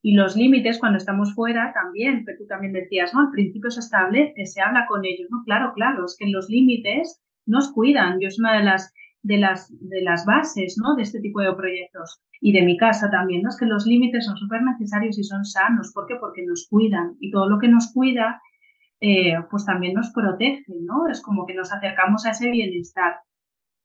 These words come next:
Las normas las podemos establecer entre todos. Las normas las podemos cambiar.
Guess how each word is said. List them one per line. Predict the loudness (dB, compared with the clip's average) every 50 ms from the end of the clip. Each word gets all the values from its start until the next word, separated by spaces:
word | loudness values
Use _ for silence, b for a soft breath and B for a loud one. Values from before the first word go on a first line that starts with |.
| b b 2
Las | 4 4 6 4 4 6
normas | 8 8 8 8 6 6 6 4 2 0 -2 -8 _ _
las | -8 -8 -6 -4
podemos | -2 0 2 2 2 2
establecer | 2 2 2 0 0 0 0 0 0
entre | 0 0 -2 -4 -6 -6
todos. | -8 -8 -10 -10 -12 -12 -2
Las | 0 0 2 4
normas | 6 6 6 6 6 4 2 2
las | 0 -4 -4
podemos | -4 -4 -2 -2 -2 -2 0
cambiar. | 0 2 4 4 4 4 2 0 -2 -8